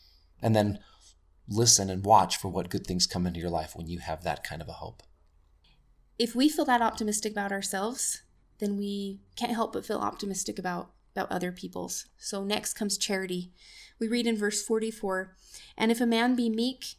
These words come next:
Speaker 2: and lowly in heart, and confesses by the power of the Holy Ghost that Jesus is the Christ, he must needs have charity. For if he have not charity, he is nothing. Wherefore he must needs have charity."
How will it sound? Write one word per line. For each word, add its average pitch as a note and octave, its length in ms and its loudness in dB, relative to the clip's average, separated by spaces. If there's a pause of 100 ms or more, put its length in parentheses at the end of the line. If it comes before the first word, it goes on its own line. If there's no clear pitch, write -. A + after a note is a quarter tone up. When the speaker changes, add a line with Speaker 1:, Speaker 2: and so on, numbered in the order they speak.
(100)
Speaker 2:
and G#3+ 180 -2
lowly A3 340 0
in C4 120 0
heart, G3 480 -4 (340)
and G#3+ 160 0
confesses A#3 480 2
by B3+ 140 2
the C4 80 2
power A#3 300 0
of A#3 80 -4
the A3+ 60 -4
Holy A#3 260 0
Ghost G3 240 -2
that - 160 -10
Jesus B3 400 -4
is A3+ 160 -4
the A#3+ 80 -4
Christ, - 560 -2 (280)
he G#3+ 200 -4
must A#3 360 2
needs G#3+ 220 -2
have G3 220 -2
charity. F3+ 500 -6 (240)
For - 180 -2
if A3 160 0
he A3+ 80 -4
have G#3 120 2
not C4+ 200 2
charity, A#3+ 540 -2 (140)
he - 180 -4
is A3 140 2
nothing. F3+ 400 -4 (260)
Wherefore G#3+ 340 -2
he G3 160 -8
must G3 360 -4
needs F3+ 400 -6 (140)
have - 300 -8
charity." - 500 -10